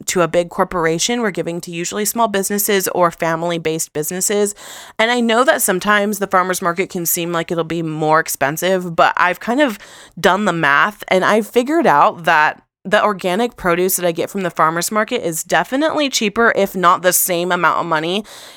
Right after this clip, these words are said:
if I got it from the grocery store. So, and I'm much more happy to invest my money in those smaller businesses or family-owned businesses than I am into my local grocery store. Um, also,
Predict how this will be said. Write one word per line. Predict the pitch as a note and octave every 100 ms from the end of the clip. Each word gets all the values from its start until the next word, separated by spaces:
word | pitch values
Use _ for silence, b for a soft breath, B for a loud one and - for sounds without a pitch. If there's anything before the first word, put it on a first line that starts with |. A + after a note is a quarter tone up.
| _
if | G3 -
I | F3
got | E3+ E3+ E3
it | E3 -
from | F3+ E3+
the |
grocery | D#3+ D#3 - D#3+
store. | - - F2 - G3+
So, | - A3 F#3+ F3 B B B -
and | A3
I'm | C4 B3+
much | A#3+ B3+
more | A#3+ A3
happy | F#3+ F3+ F3 D3+
to | - G3+ F3+ E3+ E3 -
invest | F#3+ E3+ D#3+ -
my | G3+ E3
money | D#3 C#3 E3 G3+
in | - E3
those | D#3+ E3
smaller | F3+ D#3 D#3
businesses | D#3+ C#3+ E3 F3+ E3
or | D#3+
family-owned | E3 D3 D3+ D3 D#3+
businesses | D3 D3+ D#3+ F#3+ F3
than | E3 D3+
I | D3
am | - C3 C3
into | E3 D#3+ E3+ D3+ C#3+ C#3 - _ _
my | - D3+
local | D3 C#3 C#3+
grocery | A#2 G#2 -
store. | - - - - B B B B B -
Um, | G#3 G3+ G3+ D4 -
also, | A3+ D#4+ - C4 G#3+ D#3+ C#3 E3+ G3+